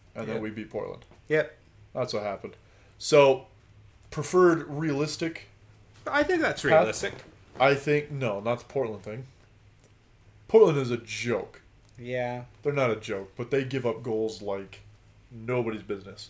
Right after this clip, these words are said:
Speaker 2: Seattle's
Speaker 1: They
Speaker 2: not
Speaker 1: have
Speaker 2: too bad at giving up goals either.
Speaker 1: They're
Speaker 2: They're
Speaker 1: uh,
Speaker 2: better.
Speaker 1: they're better at not giving up goals.
Speaker 2: Better, that's for sure.
Speaker 1: Portland has one of the worst defenses in the league. And when I say one of the worst, I don't mean, like,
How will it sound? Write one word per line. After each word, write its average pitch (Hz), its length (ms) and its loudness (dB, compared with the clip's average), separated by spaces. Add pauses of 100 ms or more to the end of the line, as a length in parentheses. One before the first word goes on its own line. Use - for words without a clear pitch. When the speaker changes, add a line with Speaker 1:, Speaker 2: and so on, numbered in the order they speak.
Speaker 2:
Seattle's 147 420 0
Speaker 1:
They 147 120 6
Speaker 2:
not 165 100 4
Speaker 1:
have 156 100 4
Speaker 2:
too 127 60 -2
bad 123 220 0
at 113 100 -8
giving 120 240 -8
up 113 120 -16
goals 120 280 -12
either. 104 260 -14 (480)
Speaker 1:
They're 120 300 -8 (520)
Speaker 2:
They're 127 120 0
Speaker 1:
uh, 127 60 -8
Speaker 2:
better. 110 420 4 (240)
Speaker 1:
they're 131 280 -8
better 147 360 -4
at 113 100 -4
not 120 220 -6
giving 98 180 -16
up 98 140 -20
goals. - 380 -14 (160)
Speaker 2:
Better, 113 360 -4 (100)
that's 123 220 -8
for - 160 -16
sure. - 240 -20
Speaker 1:
Portland 165 380 0
has 131 220 -4 (220)
one 139 280 -2
of 117 220 -4
the 131 160 -10
worst 127 500 -6
defenses 117 720 -12
in 113 100 -12
the 107 60 -12
league. 98 400 -12
And 110 140 -12
when 117 80 -6
I 123 80 -2
say 123 160 -4
one 120 240 -2
of 113 80 -8
the 117 80 -8
worst, 110 420 -6 (100)
I 113 100 -2
don't 113 200 -6
mean, 110 240 -12
like, 101 400 -12